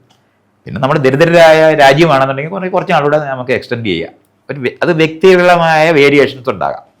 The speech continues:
പതിനെട്ട് വയസ്സിൽ പ്രായപൂർത്തിയാകാത്തവരുണ്ട്, ഇരുപത്തൊന്നാമത്തെ വയസ്സിലോ ഇരുപത്തഞ്ചാമത്തെ വയസ്സിലോ ആകുന്നത്. അതൊക്കെ സ്പെഷ്യൽ അറ്റൻഷൻ. അത് നമ്മൾ കണ്ണ് കാണാത്ത ഒരാളെ ചെയ്യുന്നത് പോലെ.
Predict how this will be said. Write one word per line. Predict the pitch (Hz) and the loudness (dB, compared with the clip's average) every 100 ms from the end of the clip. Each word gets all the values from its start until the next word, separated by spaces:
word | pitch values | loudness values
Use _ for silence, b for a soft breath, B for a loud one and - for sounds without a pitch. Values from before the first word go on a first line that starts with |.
| _ _ _ _ _ - | _ _ _ _ _ -2
പതിനെട്ട് | 131 127 127 | -2 0 0
വയസ്സിൽ | 110 135 104 | 0 0 -6
പ്രായപൂർത്തിയാകാത്തവരുണ്ട്, | 107 107 107 104 107 101 101 101 98 101 62 _ _ _ _ _ _ _ _ | 0 2 2 0 0 2 4 2 0 -6 -6 _ _ _ _ _ _ _ _
ഇരുപത്തൊന്നാമത്തെ | 123 117 104 98 92 92 90 | 0 0 0 0 0 0 0
വയസ്സിലോ | 90 110 131 95 | -2 -2 -4 -2
ഇരുപത്തഞ്ചാമത്തെ | 101 101 92 85 90 | -2 -2 -2 -2 -4
വയസ്സിലോ | 82 92 | -4 -2
ആകുന്നത്. | 80 80 - | -4 -6 -10
അതൊക്കെ | 196 - 214 | -8 -6 -2
സ്പെഷ്യൽ | 220 208 196 | -2 2 0
അറ്റൻഷൻ. | 123 98 - 69 _ _ _ | 0 -6 -8 -20 _ _ _
അത് | 165 | -4
നമ്മൾ | 175 160 | -2 0
കണ്ണ് | 156 147 | -2 0
കാണാത്ത | 139 135 135 | 0 2 2
ഒരാളെ | 120 110 110 107 - | 0 0 0 -2 -4
ചെയ്യുന്നത് | 101 98 92 | -4 -2 -4
പോലെ. | 80 | -4